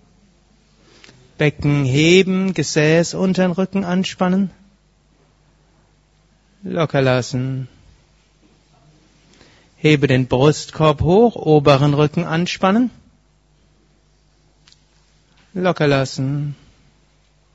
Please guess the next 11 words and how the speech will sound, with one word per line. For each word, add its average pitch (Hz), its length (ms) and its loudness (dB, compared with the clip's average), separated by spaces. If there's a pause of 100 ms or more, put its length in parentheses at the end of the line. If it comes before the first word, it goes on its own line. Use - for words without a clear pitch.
(960)
Ziehe 135 300 -4
die 123 100 -4
Bauchmuskeln 160 1120 2
zusammen. 180 680 0 (1120)
Lendenwirbel 156 800 2
an 151 100 2
den 151 140 2
Boden 165 360 0
stemmen. 170 500 -4 (2000)
Locker 180 400 -2
lassen. 139 680 -4